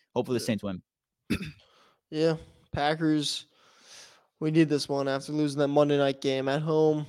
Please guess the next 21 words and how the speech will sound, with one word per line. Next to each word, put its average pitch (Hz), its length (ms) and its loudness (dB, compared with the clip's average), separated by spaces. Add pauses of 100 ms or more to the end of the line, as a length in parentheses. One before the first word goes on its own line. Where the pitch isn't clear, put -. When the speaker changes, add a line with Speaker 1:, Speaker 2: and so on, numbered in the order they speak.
Speaker 2:
Must-win 156 520 2
game. 147 420 2 (200)
We 151 160 -2
need 156 200 2
it, 147 120 2
we 147 140 -2
need 147 200 2
it, 143 80 2
we 147 200 -2
need 143 180 0
it. 135 180 -4 (680)
Go 151 120 -4
get 139 220 0
it. 139 120 -10 (180)
Go 151 120 -2
Pack, 143 260 -2
go. 135 240 0 (800)
But 139 320 0
enjoy 170 300 4
the 185 80 6
games. 185 580 4